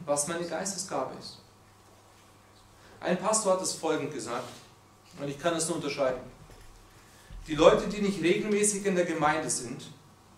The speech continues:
werden ihre Gabe niemals entwickeln, wenn sie nicht dorthin kommen, wo der Körper oder der Leib wachsen soll." Mein Freund,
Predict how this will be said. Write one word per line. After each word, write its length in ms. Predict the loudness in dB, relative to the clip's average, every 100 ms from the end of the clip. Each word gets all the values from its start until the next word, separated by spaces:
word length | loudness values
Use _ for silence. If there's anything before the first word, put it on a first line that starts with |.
| -20 -20 -6
werden 320 | 4 4 4
ihre 180 | 0 0
Gabe 340 | 2 2 0
niemals 420 | -2 0 0 0
entwickeln, 540 | -2 -6 -8 -10 -14 -18 -18 -18 -20 -20 -20 -20 -20 -20 -20 -20 -20 -20 -20 -20 -18 -8
wenn 180 | -4
sie 100 | -2
nicht 280 | -2 -2 -2
dorthin 580 | 2 2 2 -4 -6 -4
kommen, 360 | -4 -4 -6 -8 -14 -20 -20 -20 -12
wo 160 | -2 0
der 180 | 0
Körper 540 | -2 0 0 0 -2 -4
oder 120 | -2
der 140 | -2
Leib 380 | -2 0 0 0 -6 -16 -20 -6
wachsen 480 | -2 -2 -2 -6 -6
soll." 220 | -10 -14 -16 -20 -20 -20 -20 -20 -20 -20 -20 -20 -20 -20 -20 -20 -20 -20 -20 -20 -20 -18
Mein 200 | -8 -8
Freund, 340 | -2 0 0